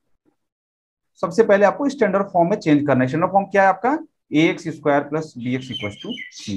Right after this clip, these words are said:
ये standard form होता है क्वाड्रेटिक equation का। okay, where a is not equals to zero। तो ये basic understanding है कि what is the quadratic equations। अब जैसे ये देखिए, ये देखिए, very interesting,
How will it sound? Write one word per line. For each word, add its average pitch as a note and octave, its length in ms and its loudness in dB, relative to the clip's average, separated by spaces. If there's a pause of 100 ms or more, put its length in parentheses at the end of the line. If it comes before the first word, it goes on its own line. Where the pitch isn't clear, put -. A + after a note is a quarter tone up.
ये G#3+ 160 -4
standard D3 320 0
form D3+ 160 2
होता A#2+ 240 -2
है F3+ 140 2
क्वाड्रेटिक C3 880 -2
equation G#2+ 420 -6
का। F#2 200 -10 (300)
okay, E3 200 -4 (1800)
where D3+ 200 4
a C#3 320 -4
is C3 80 -4
not B2 240 0
equals G#2 200 -16
to G3 200 -16
zero। C3 220 -6 (1200)
तो C4 200 0
ये A3+ 120 6
basic G#3+ 340 4
understanding D3+ 540 6
है F#2+ 80 2
कि - 300 -6
what G3+ 180 6
is G#3 100 4
the B3 60 4
quadratic E3 440 0
equations। A2+ 460 -8 (480)
अब C#3+ 120 -4
जैसे F#3+ 180 -2
ये G#3 140 6
देखिए, C3 420 2 (680)
ये F#3+ 160 2
देखिए, C3 320 0
very F3+ 260 2
interesting, B2+ 460 -2